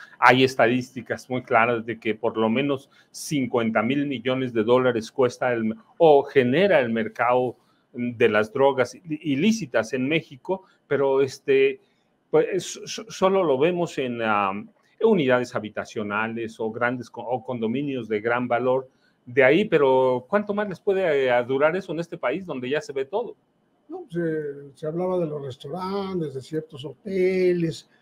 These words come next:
Speaker 2: de los spas, los gimnasios, como lugares donde se lava el dinero,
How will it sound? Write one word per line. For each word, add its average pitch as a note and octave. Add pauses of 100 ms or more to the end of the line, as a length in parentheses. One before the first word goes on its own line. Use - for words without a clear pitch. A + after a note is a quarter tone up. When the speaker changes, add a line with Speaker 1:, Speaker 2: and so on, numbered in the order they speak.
(220)
Speaker 2:
de C#3+
los C#3+
spas, F3
los D3
gimnasios, D#3+ (300)
como D#3 (420)
lugares A3
donde G#3+
se F3+
lava G3+
el F#3
dinero, E3+